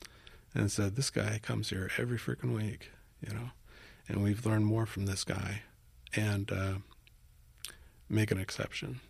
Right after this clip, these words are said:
They, they basically appealed. And then I get a letter from the warden saying, "Hey, can you come back?" And I'm like,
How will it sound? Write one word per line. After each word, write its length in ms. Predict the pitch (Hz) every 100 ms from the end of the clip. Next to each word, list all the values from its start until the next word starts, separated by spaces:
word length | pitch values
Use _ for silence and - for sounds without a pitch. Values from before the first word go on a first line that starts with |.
| -
They, 140 | 101 - - -
they 120 | 98
basically 540 | 98 98 - - 107 104
appealed. 440 | 156 160 - - - - - - - - -
And 100 | 110
then 100 | 117
I 80 | 120
get 120 | 120
a 40 | 123
letter 220 | 123 120
from 120 | 127
the 80 | 127
warden 440 | 139 147 110 104
saying, 460 | 104 104 98 95 107
"Hey, 160 | 117 113
can 180 | - 98
you 60 |
come 180 | 107 101
back?" 300 | 117 131 - - - - - - - - - - -
And 100 | -
I'm 60 | 95
like, 180 | 101